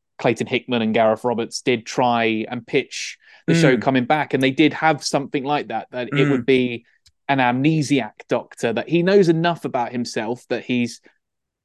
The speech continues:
Speaker 1: you know, he knows he's got a tardis and he can fly in time and space, but that's all he remembers about himself.
Speaker 2: Mm.
Speaker 1: And I always thought that would be an in-, it would be an interesting way of doing it, and I think it probably would have worked.
Speaker 2: Yeah.
Speaker 1: Um,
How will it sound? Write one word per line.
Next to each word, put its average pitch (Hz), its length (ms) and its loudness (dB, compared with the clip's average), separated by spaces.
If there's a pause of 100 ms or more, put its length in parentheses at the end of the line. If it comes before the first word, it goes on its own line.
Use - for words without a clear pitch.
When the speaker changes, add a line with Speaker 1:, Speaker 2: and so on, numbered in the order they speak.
Speaker 1:
you 147 100 2
know, 110 180 2
he 110 160 -4
knows 135 320 0
he's 143 220 -2
got 113 160 -2
a 123 60 -8
tardis 120 600 -2
and 120 80 -6
he 113 120 -6 (280)
can 131 120 -8
fly 120 300 -4
in 117 80 -4
time 120 240 -2
and 113 80 -12
space, 120 500 -2
but 113 120 -8
that's 120 280 -2
all 139 200 4
he 131 140 0
remembers 135 420 0
about 139 240 -8
himself. 151 680 -4
Speaker 2:
Mm. 139 400 0
Speaker 1:
And 190 100 4
I 233 100 6
always 254 180 4
thought 196 240 4
that 175 160 -2
would 180 100 0
be 175 140 0
an 160 80 -2
in-, 156 240 -6
it 170 120 -2
would 180 220 2
be 151 120 6
an 147 100 0
interesting 143 320 -8
way 139 160 0
of 127 80 -4
doing 147 260 2
it, 101 100 -4
and 127 120 -4
I - 20 -2
think 170 300 -2
it 185 140 -2
probably 139 340 -4
would 113 160 -4
have 113 160 -6
worked. 131 720 -4
Speaker 2:
Yeah. 131 260 0 (180)
Speaker 1:
Um, 123 380 0